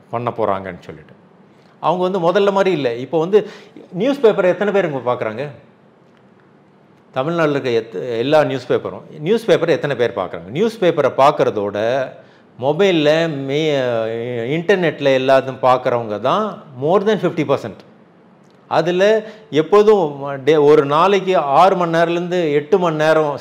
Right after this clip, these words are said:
students தான் mobile வச்சிருக்காங்க. அவங்க பாடத்தை படிக்கிறாங்க, எல்லாம்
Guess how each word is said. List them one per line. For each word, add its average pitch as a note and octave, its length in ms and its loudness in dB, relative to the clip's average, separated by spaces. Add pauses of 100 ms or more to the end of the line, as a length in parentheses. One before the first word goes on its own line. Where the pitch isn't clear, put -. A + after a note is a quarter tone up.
students E3 360 0
தான் D3+ 120 0
mobile C3 280 0
வச்சிருக்காங்க. G2+ 460 -6 (240)
அவங்க B2+ 220 -4
பாடத்தை C3 400 2
படிக்கிறாங்க, A#2+ 760 0
எல்லாம் A2 720 -2